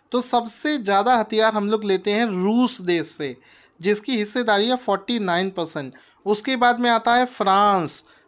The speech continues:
और तीसरे स्थान पर आता है इजराइल। तो सबसे ज़्यादा हम लोग हथियार लेते हैं रूस से, उसके बाद में फ्रांस और तीसरे स्थान पर आता है इजराइल। ठीक है, आगे चलते हैं।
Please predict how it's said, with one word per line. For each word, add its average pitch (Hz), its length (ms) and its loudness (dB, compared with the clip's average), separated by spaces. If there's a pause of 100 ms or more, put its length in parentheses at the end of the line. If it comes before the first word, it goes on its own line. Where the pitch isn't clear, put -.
और 208 260 2
तीसरे 233 400 0
स्थान 220 240 -2
पर 214 120 0
आता 202 200 0
है 247 180 0
इजराइल। 160 560 -2 (280)
तो 233 80 0
सबसे 226 480 -2
ज़्यादा 220 280 2
हम 220 220 -2
लोग 226 140 0
हथियार 208 360 0
लेते 214 260 0
हैं 214 200 0
रूस 185 360 0
से, 240 340 0 (300)
उसके 202 240 -2
बाद 202 180 2
में 190 100 -2
फ्रांस 202 520 2
और 196 260 -4
तीसरे 220 380 -2
स्थान 190 240 -2
पर 185 100 -2
आता 165 260 0
है 220 180 0 (380)
इजराइल। 170 500 0 (600)
ठीक 233 180 -2
है, 269 260 0 (120)
आगे 180 220 0
चलते 151 320 -8
हैं। 139 220 -12